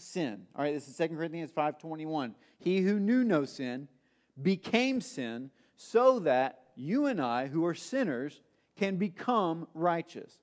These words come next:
Great exchange. Perfect becomes imperfect so that the imperfect can become perfect.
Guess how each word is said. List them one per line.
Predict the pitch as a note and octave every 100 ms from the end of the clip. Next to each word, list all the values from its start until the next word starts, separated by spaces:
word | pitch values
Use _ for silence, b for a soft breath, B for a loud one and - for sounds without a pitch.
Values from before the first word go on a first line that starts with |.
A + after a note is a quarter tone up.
| _ C3+
Great | D3 G3
exchange. | F#3+ - F3+ A#2+ - b b
Perfect | - A3+ A3+ A#3+ A#3 - - _ _ _ D3
becomes | D#3+ G3 G#3+ G3+
imperfect | B3+ G#3+ E3+ D3+ F3 D#3+
so | - E3+
that | D#3+
the | D#3+ -
imperfect | A3+ A#3+ - E3 D#3 D#3+ _
can | G#3
become | D#3 D3 D3 C#3+
perfect. | D#3 D3+ G#2+ -